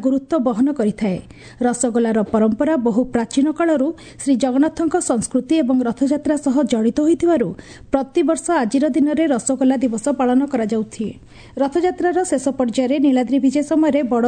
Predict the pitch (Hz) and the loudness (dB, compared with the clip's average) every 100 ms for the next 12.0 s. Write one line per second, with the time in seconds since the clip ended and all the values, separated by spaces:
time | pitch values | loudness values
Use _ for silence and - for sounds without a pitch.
0 | 240 262 262 262 269 247 254 269 226 302 | 2 2 2 2 0 0 -2 -2 -2 0
1 | 240 220 220 269 320 254 196 - - - | 0 0 0 0 0 -2 -4 -8 -20 -6
2 | 254 262 254 254 - 302 302 311 277 233 | 0 2 2 0 0 2 2 2 2 2
3 | 240 254 285 330 269 285 254 202 262 269 | 2 2 2 0 0 0 0 0 0 2
4 | 269 - 254 226 247 311 - 254 262 269 | 0 0 0 2 0 -2 -2 0 0 0
5 | 302 254 - 262 254 240 254 294 233 233 | 0 0 -2 -2 0 0 0 0 0 0
6 | 233 285 226 233 - 226 - - - - | 0 0 0 0 0 -4 -4 -16 -20 -18
7 | - 277 262 339 262 294 339 302 339 381 | -6 -2 0 0 0 0 0 0 0 -2
8 | - 277 254 262 320 285 233 240 269 285 | 0 2 2 2 0 0 2 2 2 -2
9 | 240 247 294 269 - 262 262 254 240 226 | 0 0 0 -2 0 0 2 2 0 0
10 | 254 233 220 220 - 208 - - - - | 0 0 2 0 -2 -6 -6 -16 -10 -2
11 | 254 247 254 - 240 233 262 277 262 302 | 0 0 -2 -2 0 2 2 0 0 0